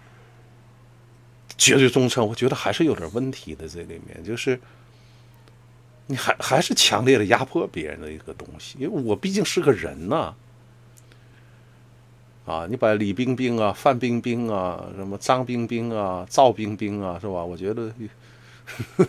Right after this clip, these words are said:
<laughs> 又有美-，美貌，又有钱-，钱财，你给我，还把我们放到孤岛上去，我也做不到绝对忠诚。我，我，啊，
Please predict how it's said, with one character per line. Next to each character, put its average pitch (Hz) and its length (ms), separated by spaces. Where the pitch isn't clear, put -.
<laughs> - 1000
又 131 320
有 110 180
美-， 101 400
美 92 220
貌， 110 320
又 120 140
有 107 180
钱-， 104 400
钱 - 380
财， 104 280
你 117 120
给 113 260
我， 95 260
还 - 220
把 120 160
我 104 80
们 90 80
放 117 320
到 113 120
孤 131 200
岛 98 200
上 117 240
去， 104 280
我 117 220
也 113 140
做 120 260
不 98 100
到 98 160
绝 92 200
对 87 120
忠 82 220
诚。 76 220
我， 85 360
我， 92 100
啊， 80 180